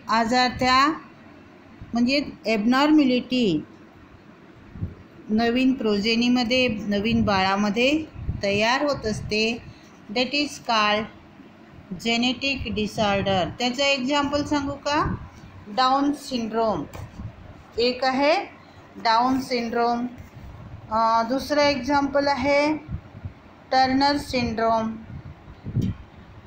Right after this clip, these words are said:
क्लिनेफेल्टर syndrome. हे ह्या, अ, डिसऑर्डरमुळे, genetic डिसऑर्डरमुळे होणारे आजार आहेत.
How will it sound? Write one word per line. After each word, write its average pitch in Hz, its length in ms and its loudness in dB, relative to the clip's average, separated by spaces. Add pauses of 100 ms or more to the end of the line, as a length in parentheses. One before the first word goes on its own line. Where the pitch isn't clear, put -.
(260)
क्लिनेफेल्टर 285 1040 2
syndrome. 226 1040 0 (1040)
हे 320 500 2 (800)
ह्या, 240 480 2 (2250)
अ, 220 460 2
डिसऑर्डरमुळे, 247 1040 2
genetic 233 580 0
डिसऑर्डरमुळे 220 1000 0 (180)
होणारे 208 480 2 (800)
आजार 196 480 2
आहेत. 175 440 -2